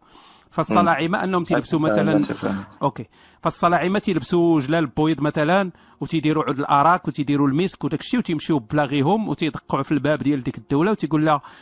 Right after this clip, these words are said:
Speaker 1: "واه خوتنا، عافاكم، بغينا نديروا شوية ديال الدعوة ونمشيو في حالنا". هادشي اللي تيفهم الإنسان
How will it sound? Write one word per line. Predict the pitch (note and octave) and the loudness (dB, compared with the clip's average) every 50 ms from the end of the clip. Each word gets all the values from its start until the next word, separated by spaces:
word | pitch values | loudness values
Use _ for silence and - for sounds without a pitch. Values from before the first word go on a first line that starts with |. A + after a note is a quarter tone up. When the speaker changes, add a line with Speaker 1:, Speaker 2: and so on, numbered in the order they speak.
| - - - | -20 -14 -4
Speaker 1:
"واه | - G#3 A3 A3 G3+ | 2 2 4 4 2
خوتنا، | - - A3 G#3+ - - G3+ G#3 G#3 G#3 G#3+ G#3+ G#3+ G#3 G3 G3 | 0 0 -2 -2 -2 0 0 2 2 2 2 2 2 2 2 2
عافاكم، | F3+ D3 F#3+ F3+ - G3+ - - G3+ G3+ G#3 E3+ | 2 0 -2 0 0 -4 -4 0 0 0 0 0
بغينا | E3+ F3+ F#3 F#3+ F#3+ | -4 -4 -2 -2 -4
نديروا | F3+ D#3+ F3+ F3 F3+ | -2 -2 -2 -2 -2
شوية | - - F3 F3 F3+ | -4 -4 -2 -2 -2
ديال | D3+ D#3 F3 E3 | -2 -2 -2 -4
الدعوة | D3+ - - C3 A#2 D#3 F#3+ G3+ | -4 -6 -6 -4 0 2 2 2
ونمشيو | F#3+ E3 - - F3 | 2 0 -2 -2 -2
في | D3 - | -2 -2
حالنا". | - C#3 C3+ B2 A#2+ G#2+ G2+ - - B2+ | -4 -4 -4 -4 -6 -8 -8 -12 -6 -6
هادشي | D#3 - - C#4 | -6 -2 0 0
اللي | C4 C4 B3 - | 0 2 0 0
تيفهم | - A3 F#3+ - - D3+ E3+ A3+ A#3+ A3 - _ - - - - - E3 | 0 -4 -6 -4 -4 0 2 2 2 0 -2 _ -20 -20 -20 -20 -10 -8
الإنسان | E3+ D#3+ F#3+ E3+ E3 - - G3+ G3 F3 D3 B2+ - | -4 -2 0 0 0 0 0 2 2 2 2 -2 -4